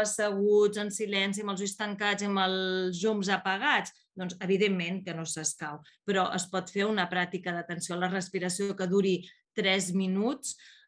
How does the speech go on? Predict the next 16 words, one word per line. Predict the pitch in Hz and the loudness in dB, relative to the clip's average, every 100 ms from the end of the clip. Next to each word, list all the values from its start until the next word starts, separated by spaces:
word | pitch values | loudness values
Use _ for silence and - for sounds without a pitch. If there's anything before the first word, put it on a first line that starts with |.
| - | -4
eh, | |
abans | 196 175 175 165 170 180 | -2 0 -2 -4 -4 -4
d'esmorzar, | 190 175 175 165 160 175 160 | -4 -4 -4 -4 -4 -4 -4
per | 160 | -6
exemple, | 165 170 160 160 170 | -6 -8 -10 -8 -6
no? | 185 247 | -2 0
En | 202 | 0
aquell | 190 190 | 0 2
moment | 196 196 196 196 | 4 4 2 0
que | 196 | -2
ells | 180 | -2
ja | 185 | -4
tenen | 180 185 185 | -4 -2 -2
la | 185 | -2
seva | 180 196 190 | -2 -2 0
rutina, | 185 180 208 208 196 | 0 -2 -2 2 2